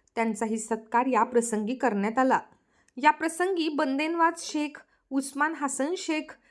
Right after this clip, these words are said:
सेवानिवृत्त प्राध्यापक अबुबकर महमद शेख, यादव सर, शिंदे सर, वाघमारे सर,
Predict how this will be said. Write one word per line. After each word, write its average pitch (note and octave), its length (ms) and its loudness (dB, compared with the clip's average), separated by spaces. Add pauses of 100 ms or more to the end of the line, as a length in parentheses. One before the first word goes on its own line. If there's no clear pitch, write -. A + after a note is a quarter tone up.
(120)
सेवानिवृत्त D4+ 800 2
प्राध्यापक C#4 580 2 (180)
अबुबकर C4+ 520 -2
महमद B3 480 2
शेख, C4+ 380 -2 (280)
यादव B3 400 2
सर, C#4+ 320 -2
शिंदे C4+ 400 -2
सर, C#4+ 240 -2
वाघमारे C#4 560 2
सर, C#4 300 0